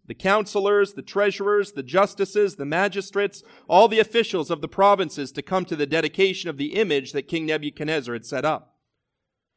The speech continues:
Then the satraps, the prefects, the governors, the counselors, the treasurers, the justice, the magistrates, and all of the officials of the provinces gathered for the dedication of the image that King Nebuchadnezzar had set up.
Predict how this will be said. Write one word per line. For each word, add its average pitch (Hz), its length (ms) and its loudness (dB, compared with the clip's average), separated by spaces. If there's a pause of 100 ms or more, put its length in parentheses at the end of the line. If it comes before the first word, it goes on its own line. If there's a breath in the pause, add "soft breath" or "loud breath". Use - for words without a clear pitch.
(260)
Then 151 200 2
the 139 60 -2
satraps, 202 680 2
the 147 80 -6
prefects, 196 600 0
the 135 120 -6
governors, 208 480 2
the - 100 -8
counselors, 202 680 2
the - 80 -10
treasurers, 208 600 0
the 135 100 -10
justice, 196 560 0 (320 soft breath)
the 127 80 -6
magistrates, 202 720 0
and 160 100 0
all 208 180 8
of 190 100 0
the 175 100 -2
officials 185 480 0
of 160 120 -4
the 151 60 -8
provinces 170 680 0
gathered 185 440 0
for 170 120 -6
the 147 80 0
dedication 165 640 -2
of 139 100 -8
the 151 160 -4
image 139 380 -4
that 139 160 -4
King 156 180 -6
Nebuchadnezzar 143 720 -4
had 113 160 -12
set 127 200 -6
up. 139 320 -4